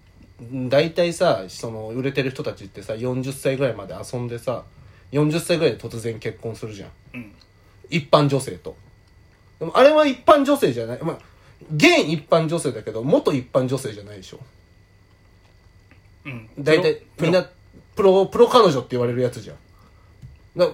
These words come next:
Speaker 1: プロ彼女って言ってほしいよね。一般、一般人じゃないじゃん。だ-、その、嵐とかもさ、一般女性と結婚しましたみたいなこと言って、渋谷とかでさ、嵐、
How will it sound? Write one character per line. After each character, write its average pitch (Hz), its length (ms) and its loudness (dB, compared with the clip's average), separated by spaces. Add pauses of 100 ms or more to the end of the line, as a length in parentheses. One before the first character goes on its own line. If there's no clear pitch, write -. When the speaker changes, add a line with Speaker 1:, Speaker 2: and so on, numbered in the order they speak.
(100)
Speaker 1:
プ 233 80 2
ロ 285 100 8
彼 277 180 8
女 147 120 2
っ - 20 -4
て - 100 -10
言 113 80 -8
っ - 20 -18
て - 100 -6
ほ 123 100 -4
し 123 100 -10
い - 20 -8
よ 95 80 -16
ね。 147 180 -12 (960)
一 151 200 -8
般、 185 340 4
一 170 180 -10
般 202 240 4
人 127 120 -4
じ 117 80 -8
ゃ 113 40 -8
な 120 80 -6
い 104 80 -10
じ 87 100 -18
ゃ 82 40 -20
ん。 - 20 -20 (1200)
だ-、 160 100 0
そ 165 120 2
の、 160 360 4 (960)
嵐 170 320 4
と 113 100 -6
か 107 100 -6
も 104 100 -12
さ、 110 280 -4 (140)
一 127 160 -8
般 143 220 4
女 143 100 0
性 135 140 -4
と 98 120 -14
結 - 260 -16
婚 107 140 -12
し - 140 -16
ま 104 100 -14
し - 80 -18
た 87 100 -16
み 92 100 -18
た 82 120 -18
い 69 100 -18
な 65 80 -20 (1300)
こ 117 140 -8
と 113 80 -8
言 104 120 -10
っ - 20 -18
て、 - 240 -16
渋 127 280 -4
谷 123 120 0
と - 100 -8
か 107 140 -10
で 104 100 -14
さ、 104 320 -10
嵐、 117 500 -6